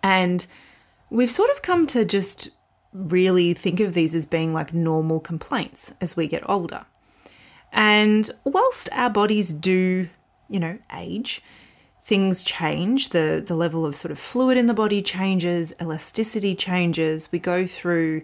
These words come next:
you know, situations that do create wear and tear on our body. Some of this stuff <laughs> just comes down to the way that we use our body.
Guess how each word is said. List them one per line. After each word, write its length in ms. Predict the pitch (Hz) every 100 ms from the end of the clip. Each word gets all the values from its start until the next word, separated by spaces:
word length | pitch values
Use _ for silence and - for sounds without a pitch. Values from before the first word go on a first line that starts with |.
| - - _
you 100 | 175
know, 260 | 156 156 156 175 _ _ _ _ -
situations 680 | 196 175 165 170 185 175 170
that 180 | 160
do 180 | - 165
create 420 | - 180 170 156
wear 240 | 165 165 151
and 140 | 151
tear 460 | - 175 156 147 165 _ _ -
on 120 | 170
our 140 | 151 151
body. 380 | - - - - _ - - _ _ _ _ _ _
Some 420 | - - 269 294
of 240 | 480 349 190
this 640 | 208 196 - - - - _ _ _
stuff 960 | - - - 165 381 - - - 233 - - -
<laughs> 220 | - -
just 260 | - 269 -
comes 260 | 415 466 -
down 280 | 180 170
to 100 | 175
the 80 | 175
way 240 | 160 156 151
that 160 | 156
we 100 | 156
use 580 | 151 156 196 165 - - -
our 140 | - 151
body. 380 | 156 - -